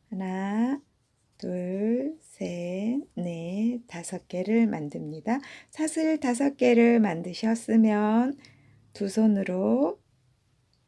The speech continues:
매듭을 정리해 주고요. 사슬 가까운 곳에 중지와 엄지로 잡아주세요. 그리고 코바늘에 실을 세 번 감아줍니다. 둘,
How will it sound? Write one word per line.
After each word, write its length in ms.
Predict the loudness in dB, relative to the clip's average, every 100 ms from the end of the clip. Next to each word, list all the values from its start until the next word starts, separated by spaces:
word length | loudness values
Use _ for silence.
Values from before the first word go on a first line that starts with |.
| _ _ _ _ _ _ _ _ _ _ _ _ _ _
매듭을 480 | -8 -6 -2 2 2
정리해 420 | 0 -6 -4 -4
주고요. 760 | -2 -4 0 0 2 2 2 0 _ _ _ _ _ _
사슬 580 | -8 -4 -2 2 4 4
가까운 600 | 2 -2 -2 2 4 4
곳에 580 | 2 -2 2 4 4 2 -2 _ _
중지와 840 | -6 -4 -2 -4 -6 -2 0 0 0
엄지로 680 | 0 2 0 -2 -4 -4 -6
잡아주세요. 960 | -8 -10 -8 -8 -8 -2 0 0 -2 -6 _ _
그리고 440 | 0 2 4 2
코바늘에 800 | 0 -2 0 2 2 2 2 2
실을 720 | 0 0 0 2 4 4 4 0 _ _ _ _ _
세 380 | -6 4 6 6
번 440 | 4 4 4 0 -4
감아줍니다. 920 | -8 -8 -8 -10 -10 -10 -12 -16 -20
둘, 840 | -14 -10 -8 -4 0 0 2 0